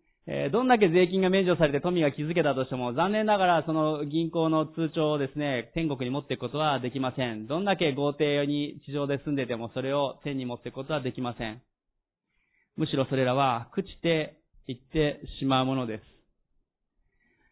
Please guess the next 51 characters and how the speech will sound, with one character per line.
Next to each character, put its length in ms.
私 200
た 100
ち 60
は 60
冷 300
静 180
に 500
改 320
め 120
て 500
今 180
日 80
自 80
分 120
の 120
人 260
生 80
を 80
見 120
つ 80
め 100
直 240
す、 240
こ 100
の 140
地 160
上 220
で 100
の 280
歩 240
み 80
を 60
見 140
つ 60
め 120
直 200
す 60
と 80
き 120
に、 380
地 80
上 200
で 100
朽 140
ち 120
て 140
し 60
ま 200
う 40
も 120
の、 360